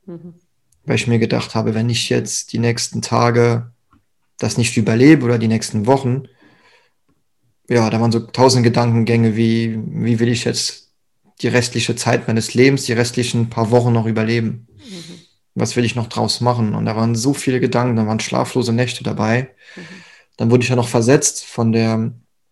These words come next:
Speaker 2: vom Krankenhaus, also ich wohne ja in Saarbrücken.
Speaker 1: Mhm.
Speaker 2: Dort in Saarbrücken wurde dann die, die erste Untersuchung gemacht und dann haben die im Krankenhaus gemerkt, also im städtischen Krankenhaus gemerkt, dass die da überfordert sind.
Speaker 1: Mhm.
Speaker 2: Und dann haben die mich zur Uniklinik in Homburg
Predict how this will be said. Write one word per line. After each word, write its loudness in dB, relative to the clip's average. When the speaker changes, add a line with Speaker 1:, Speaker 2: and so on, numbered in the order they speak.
Speaker 2:
vom -8
Krankenhaus, 0
also -6
ich -8
wohne 0
ja 0
in -2
Saarbrücken. 0
Speaker 1:
Mhm. -16
Speaker 2:
Dort -4
in -4
Saarbrücken -2
wurde -2
dann -4
die, -8
die -6
erste -2
Untersuchung 4
gemacht 2
und 0
dann 2
haben 2
die -2
im -2
Krankenhaus -2
gemerkt, 2
also -4
im -4
städtischen -6
Krankenhaus -4
gemerkt, -2
dass -4
die -4
da 0
überfordert 0
sind. 2
Speaker 1:
Mhm. -8
Speaker 2:
Und -14
dann 2
haben 4
die 4
mich 0
zur -6
Uniklinik 2
in -4
Homburg 2